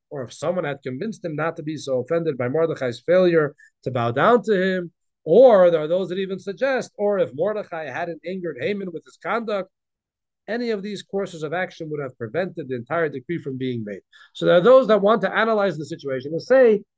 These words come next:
there were so many other ways how this thing could have gone down. There were so many ways how we could have, um, how, how we could have circumvented the whole problem.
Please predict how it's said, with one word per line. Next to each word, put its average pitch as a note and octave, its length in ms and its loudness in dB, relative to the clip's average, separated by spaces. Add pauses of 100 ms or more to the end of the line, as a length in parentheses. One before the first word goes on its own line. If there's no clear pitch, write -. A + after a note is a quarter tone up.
(220)
there F#3+ 80 -6
were G3 80 2
so B3+ 240 4
many C4+ 180 -2
other B3+ 160 0
ways B3 220 0
how G#3+ 100 -6
this G3 140 -10
thing A3 180 -10
could G3 120 -6
have E3+ 100 -6
gone E3+ 220 -4
down. B2+ 220 -6 (440)
There F#3 80 -2
were F#3 60 0
so B3 180 2
many C4 220 0
ways A#3 400 0
how G3+ 80 -4
we G#3 100 -6
could A3+ 180 -4
have, G#3+ 140 -2 (460)
um, D#3+ 360 -4 (240)
how, F3 180 -2
how E3+ 120 0
we F#3 140 -6
could G3+ 160 -4
have G3 120 -2
circumvented F3 840 -4 (180)
the F#3 60 -4
whole C#4 200 4
problem. C#4 440 -2